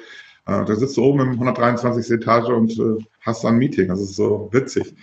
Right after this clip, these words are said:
wie hoch das ist, ne? Und dann waren wir noch ganz oben auf einer hundertfünfundvierzigsten Etage. Ähm, ja, es ist eben ja auch möglich, aber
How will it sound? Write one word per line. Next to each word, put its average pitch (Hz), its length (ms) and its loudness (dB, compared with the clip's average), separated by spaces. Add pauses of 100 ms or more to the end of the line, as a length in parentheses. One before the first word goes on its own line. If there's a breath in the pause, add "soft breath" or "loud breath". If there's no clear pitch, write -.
(420 loud breath)
wie 190 180 2
hoch 147 240 4
das - 260 -8
ist, - 240 -8
ne? 98 80 -4
Und 98 80 -2
dann 104 160 2
waren 123 160 4
wir 117 80 4
noch 113 160 2
ganz 127 240 0
oben 139 200 2
auf 110 140 -2
einer 98 140 -6
hundertfünfundvierzigsten 120 1040 -4
Etage. 123 400 -2 (600 soft breath)
Ähm, 101 640 -2
ja, - 80 -10 (120)
es - 160 -4
ist 147 220 0
eben 131 300 2
ja 127 100 4
auch 120 160 2
möglich, 160 440 0
aber 101 260 2